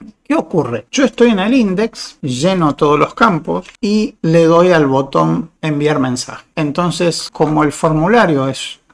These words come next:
un formulario con el método post, yo acá en el contact tengo que verificar si el request que me está llegando es del tipo post. Entonces, ¿qué voy a hacer? En la función contact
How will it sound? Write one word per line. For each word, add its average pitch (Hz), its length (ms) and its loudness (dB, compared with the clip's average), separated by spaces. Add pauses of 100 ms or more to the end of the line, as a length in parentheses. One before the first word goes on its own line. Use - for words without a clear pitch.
(200)
un 139 160 -2
formulario 151 720 2
con 131 200 -4
el 131 140 -2
método 160 560 -4
post, 185 480 -2 (180)
yo 202 300 2
acá 185 560 2
en 143 140 -6
el 131 220 -6
contact 139 640 -4
tengo 165 300 -4
que - 100 -2
verificar 151 800 -2
si 160 80 -2
el 131 220 -2
request 156 640 -4
que 147 80 -2
me 120 100 -2
está 165 240 -2
llegando 151 680 0
es 147 140 -4
del 127 220 -4
tipo 143 340 -4
post. - 420 -4
Entonces, 202 600 -2
¿qué - 100 -6
voy 247 140 8
a 202 120 6
hacer? 113 380 -4
En 175 120 -2
la 196 100 2
función 277 460 2
contact 208 500 0